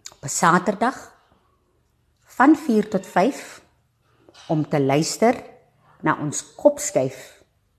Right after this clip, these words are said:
onderhoude of geselsies. Jy kan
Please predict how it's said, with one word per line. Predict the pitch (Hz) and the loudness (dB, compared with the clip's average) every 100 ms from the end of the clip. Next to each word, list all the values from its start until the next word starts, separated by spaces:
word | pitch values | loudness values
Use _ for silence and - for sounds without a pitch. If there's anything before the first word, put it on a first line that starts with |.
| _ _ _ _ _ - | _ _ _ _ _ 0
onderhoude | 196 214 208 196 196 226 - | 4 4 4 2 2 -2 -4
of | - | -6
geselsies. | - - - 151 135 131 123 - - _ _ _ _ _ _ _ _ _ _ _ _ _ _ | -6 -6 0 2 0 -6 -10 -14 -18 _ _ _ _ _ _ _ _ _ _ _ _ _ _
Jy | 165 160 - | 0 2 2
kan | 226 214 | 2 2